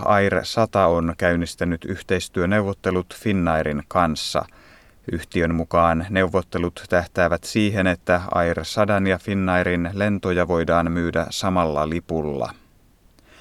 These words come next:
Satakunnan ammattikorkeakoulussa on tänään valmistumispäivä. Ammattikorkeakoulututkinnon on suorittanut neljäkymmentäviisi opiskelijaa ja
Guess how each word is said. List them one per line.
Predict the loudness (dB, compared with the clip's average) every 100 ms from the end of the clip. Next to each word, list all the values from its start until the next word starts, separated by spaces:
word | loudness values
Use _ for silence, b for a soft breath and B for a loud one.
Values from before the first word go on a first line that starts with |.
| b b b b b b b b _ _ _ _ _
Satakunnan | -8 -4 0 2 4 4 6
ammattikorkeakoulussa | 4 2 0 0 0 2 2 2 2 2 0 0 2
on | 2 2 0 -2
tänään | 2 4 4 2
valmistumispäivä. | 2 2 0 -4 -6 -6 0 4 4 4 0 -4 b b b b b 0
Ammattikorkeakoulututkinnon | 0 0 -4 -2 -2 0 -2 2 -2 0 -4 -4 0 2 2 2
on | 2 0 0
suorittanut | 2 2 2 0 -2 -2 -6 -2
neljäkymmentäviisi | 0 0 0 -2 -2 -2 0 -2 0 -2
opiskelijaa | 0 -2 -4 -2 0 2 4 4 2 0
ja | 0 0